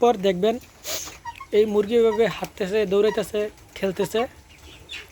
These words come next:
হঠাৎ করে দেখবেন তিতি মুরগি হাঁটতে পারে না, এমনভাবে পড়ে আর উঠতে পারে না, যখন মইরা যাবে এরকম অবস্থা। কিন্তু এখান থেকেও সুস্থ করা যাবে,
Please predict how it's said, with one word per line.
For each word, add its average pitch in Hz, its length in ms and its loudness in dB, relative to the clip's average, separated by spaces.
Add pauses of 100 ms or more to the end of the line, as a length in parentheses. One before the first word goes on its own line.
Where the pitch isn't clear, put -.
(160)
হঠাৎ 214 340 2
করে 240 240 6
দেখবেন 220 280 0 (1300)
তিতি 214 300 -4
মুরগি 220 260 0 (2000)
হাঁটতে 175 320 0
পারে 185 220 4
না, 123 60 -8 (540)
এমনভাবে 233 500 0 (120)
পড়ে 233 220 4 (540)
আর 175 140 -4
উঠতে 175 260 -4
পারে 170 140 0
না, 170 100 0
যখন 180 220 2
মইরা 196 280 4
যাবে 196 180 2 (140)
এরকম 190 320 0
অবস্থা। 180 280 0 (1120)
কিন্তু 196 300 0 (880)
এখান 208 240 0
থেকেও 240 240 2
সুস্থ 202 160 -2 (100)
করা 202 200 6
যাবে, 185 220 2